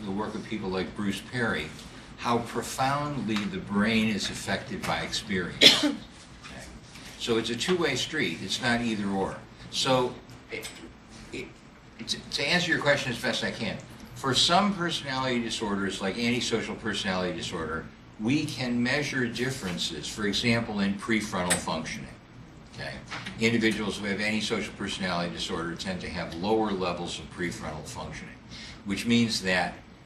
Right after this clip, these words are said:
you know, if I use a, if, if I tag oxygen with a, with a tag, and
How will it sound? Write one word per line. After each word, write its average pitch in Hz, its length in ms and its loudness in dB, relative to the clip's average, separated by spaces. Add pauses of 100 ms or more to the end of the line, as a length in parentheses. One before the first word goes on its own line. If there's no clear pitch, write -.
(140)
you 98 80 -2
know, 87 320 -2
if 98 180 -4
I 98 100 4
use 107 440 4
a, 90 340 0 (500)
if, 101 200 -2
if 95 160 -2
I 98 140 4
tag 113 460 2
oxygen 92 680 2 (720)
with 90 260 -4
a, 82 300 -8 (200)
with 87 200 -6
a - 20 -10
tag, 95 520 2 (140)
and 85 380 -4